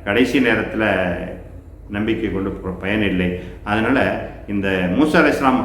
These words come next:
அவர்களோட தொடர்புடைய தண்ணீர் சம்பந்தப்பட்ட இந்த நிகழ்வுகளை நாம் இன்னைக்கு பார்த்தோம். இறைவன் நம் அனைவருக்கும்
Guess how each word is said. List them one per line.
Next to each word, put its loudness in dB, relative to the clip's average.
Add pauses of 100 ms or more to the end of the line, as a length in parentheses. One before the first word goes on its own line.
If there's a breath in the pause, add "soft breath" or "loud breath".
அவர்களோட 2
தொடர்புடைய 2 (260)
தண்ணீர் 4
சம்பந்தப்பட்ட -4
இந்த -2
நிகழ்வுகளை -4
நாம் 0
இன்னைக்கு -4
பார்த்தோம். -2 (380 loud breath)
இறைவன் 2
நம் -2
அனைவருக்கும் 0